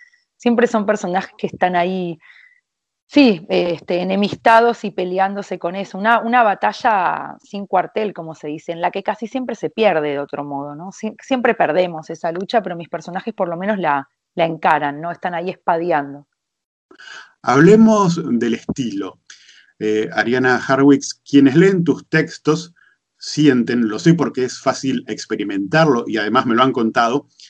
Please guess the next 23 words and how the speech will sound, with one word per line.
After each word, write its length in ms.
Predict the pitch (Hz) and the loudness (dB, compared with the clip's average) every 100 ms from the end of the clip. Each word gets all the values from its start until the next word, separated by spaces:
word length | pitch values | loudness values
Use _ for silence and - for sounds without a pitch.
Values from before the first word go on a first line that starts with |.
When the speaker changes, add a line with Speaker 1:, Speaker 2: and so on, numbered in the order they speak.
| _ _ _ | _ _ _
Speaker 2:
sienten 280 | 190 196 196 | 0 2 4
un 100 | 185 | 6
dolor 300 | 147 160 - | 6 4 0
físico, 800 | - 175 170 113 - 107 95 _ 98 | 0 0 0 -2 -10 -14 -14 _ -14
eh, 60 | |
a 120 | 101 104 | -10 -6
veces 360 | 110 113 101 | -6 -6 -10
durante 300 | 104 107 101 | -8 -6 -4
la 80 | 107 | -4
lectura, 400 | 104 98 147 143 | -4 2 4 4
que 80 | 165 | 2
tiene 200 | 151 160 | 4 4
que 100 | 139 | 4
ver 200 | 139 165 | 4 4
con 140 | 165 | 4
una 100 | 135 | 4
escritura 640 | 143 - 113 139 139 139 - _ _ _ - | 2 0 0 2 4 2 -2 _ _ _ -10
arrolladora, 840 | 104 101 113 113 110 143 143 120 | -8 -4 -4 0 2 6 6 2
que 120 | 113 | -4
te 160 | 104 101 | -8 -8
quita 300 | 90 139 127 | -6 -4 0
el 100 | 123 | 4
aire. 400 | 127 120 113 113 | 4 4 0 -2